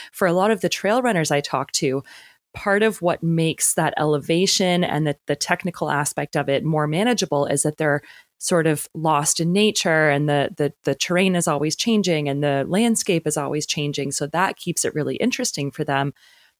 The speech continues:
Whereas it sounds like from what you're saying, in your case, the terrain is much easier. And yet I would s-, probably think for those folks who enjoy the trails,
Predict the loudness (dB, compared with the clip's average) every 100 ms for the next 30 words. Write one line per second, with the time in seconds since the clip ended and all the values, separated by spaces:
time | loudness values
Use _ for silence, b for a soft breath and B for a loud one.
0 | _ -2 2 4 2 0 0 0 2 0
1 | 0 -2 -2 2 0 2 0 2 0 0
2 | -2 -2 -2 0 -2 -6 -6 -4 0 2
3 | 2 2 0 0 0 2 2 2 -2 b
4 | b -2 2 2 0 -4 _ _ _ -2
5 | 0 0 -2 -6 _ -4 0 2 0 0
6 | 0 0 0 0 0 0 -2 -2 -2 0
7 | 0 0 0 -2 0 -2